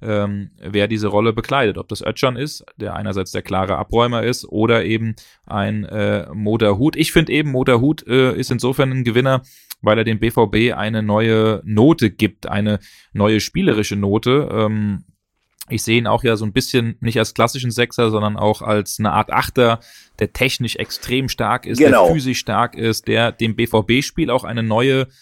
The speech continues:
Speaker 1: spielerische Note geben kann. Und das hat in manchen Momenten auch gefehlt, dass einer vielleicht mal von hinten heraus eine Situation löst, den entscheidenden Pass spielt.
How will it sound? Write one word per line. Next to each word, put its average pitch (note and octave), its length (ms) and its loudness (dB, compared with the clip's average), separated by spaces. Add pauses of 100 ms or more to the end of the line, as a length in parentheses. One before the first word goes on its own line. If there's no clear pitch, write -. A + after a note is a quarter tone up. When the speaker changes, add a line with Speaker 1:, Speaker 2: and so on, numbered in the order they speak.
(280)
Speaker 1:
spielerische A2+ 580 0
Note G2+ 280 -2
geben F#2+ 280 -6
kann. F#2+ 180 -8
Und G2+ 180 -4
das B2+ 200 -2
hat D#3+ 120 -6
in C#3+ 100 -8
manchen C3 320 -4
Momenten B2+ 340 -6
auch B2 140 -4
gefehlt, - 360 -4
dass A#2 100 -6
einer B2 240 -6
vielleicht A#2+ 380 -4
mal A#2 140 0
von A#2 180 -4
hinten C#3 300 -4
heraus B2 340 -2
eine A#2+ 60 -6
Situation A#2+ 560 -2
löst, C3 360 2
den A#2 100 0
entscheidenden G#2+ 480 0
Pass B2 220 -8
spielt. C3 440 0